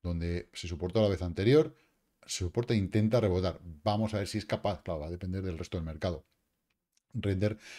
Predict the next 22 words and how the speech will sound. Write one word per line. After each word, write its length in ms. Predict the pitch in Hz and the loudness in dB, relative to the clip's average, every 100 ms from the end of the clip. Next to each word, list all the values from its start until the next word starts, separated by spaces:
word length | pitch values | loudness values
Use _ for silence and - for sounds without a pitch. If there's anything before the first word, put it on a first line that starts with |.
| - | -2
bueno, 180 | 110 110 | 4 6
Maker, 340 | 127 131 107 | 6 6 4
que 60 | - | 2
es 100 | 104 | 2
una 100 | 117 | 4
de 80 | 110 | 6
las 160 | 107 | 4
peticiones 460 | - 110 101 107 104 | 2 -2 2 2 2
que 100 | - | 0
me 80 | 92 | 0
habéis 180 | 90 107 | 2 2
hecho. 300 | 113 151 151 - - - | 6 4 4 -6 -16 -2
Tengo 200 | - 104 | 4 6
Maker 320 | 101 110 107 | 6 6 4
y 60 | 92 | 2
Cardano, 340 | 95 92 110 | 2 2 2
vamos 240 | 123 92 90 | 2 2 2
a 40 | |
verlo 160 | 90 82 | 2 2
ahora. 180 | 90 113 | 2 0
Entonces, 240 | 101 98 | 0 0
bueno, 220 | 98 90 | 2 0